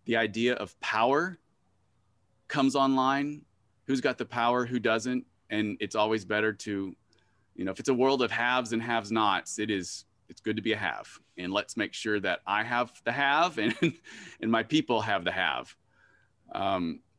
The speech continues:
it's inherently egocentric. Now, one of the things that we have to understand from the spiral dynamics is that just like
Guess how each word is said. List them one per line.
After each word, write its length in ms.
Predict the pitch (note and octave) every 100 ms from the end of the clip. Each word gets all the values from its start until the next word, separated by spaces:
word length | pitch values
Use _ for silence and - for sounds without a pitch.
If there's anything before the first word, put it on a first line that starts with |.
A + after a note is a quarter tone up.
| -
it's 160 | A#2+ A#2+
inherently 640 | A#2 A2+ D3 D#3+ D#3 C3 A#2+
egocentric. 960 | A#2 A2 G2+ - G#2+ F#2 - - - - _ _ _ _ _ _ _ _ -
Now, 160 | A2+
one 160 | A#2+ C#3+
of 60 |
the 100 | D3+
things 280 | C3+ C3+ B2
that 100 | A#2
we 100 | A#2
have 140 | B2 A#2
to 60 |
understand 560 | A2 G2+ - A2 A2+ A2
from 180 | A2+ G#2
the 80 | F#2
spiral 280 | - G#2
dynamics 520 | F#2+ G2+ G#2+ G#2 F2+ -
is 120 | G2
that 240 | G#2 G2 - - - _ _
just 340 | - C3 D3+ -
like 440 | C3+ B2+ A#2+ -